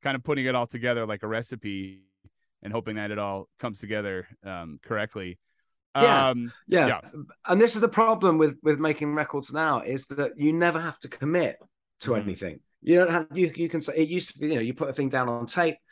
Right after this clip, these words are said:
Speaker 2: then you've used up all the tape, and then you have to, you got what you did, and you gotta mix it. Now, you never have to commit. You got infinite tracks. You're on a computer. You can change anything. You can literally be in the last point of mixing and go,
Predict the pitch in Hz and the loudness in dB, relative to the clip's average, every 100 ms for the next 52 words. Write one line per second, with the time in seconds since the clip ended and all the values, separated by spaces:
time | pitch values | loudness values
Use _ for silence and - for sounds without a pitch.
0 | _ _ 113 107 123 143 143 127 120 113 | _ _ -10 -6 -4 -2 -2 -2 -2 0
1 | 156 151 - 107 113 107 98 110 127 90 | 0 0 -2 -6 -4 -4 -6 -6 -4 -4
2 | 104 101 135 156 139 107 110 113 113 117 | -4 0 2 4 2 -4 -4 -4 -4 -6
3 | - 80 80 - _ 143 233 226 120 117 | -6 -10 -12 -18 _ 2 4 4 4 0
4 | - _ _ _ _ _ _ _ _ 156 | -4 _ _ _ _ _ _ _ _ -8
5 | 170 185 185 190 175 175 - - - 202 | 0 4 6 6 4 0 -4 -10 -4 -2
6 | 151 101 143 147 123 - _ _ _ - | -2 -2 -2 0 -2 -6 _ _ _ -2
7 | 202 190 175 160 - 135 135 - - 147 | 0 0 -2 -2 -2 -2 -4 -12 -6 4
8 | 165 165 160 135 143 127 123 143 156 151 | 4 4 0 -2 -2 -2 -6 -4 0 0
9 | 151 151 156 143 90 - _ - 175 190 | 2 0 0 -2 -8 -12 _ -6 -2 0
10 | 135 156 156 165 165 156 165 131 147 - | 0 -2 2 4 4 4 -2 0 0 -2
11 | - 98 110 _ _ 123 143 135 | -4 -6 -8 _ _ -2 2 2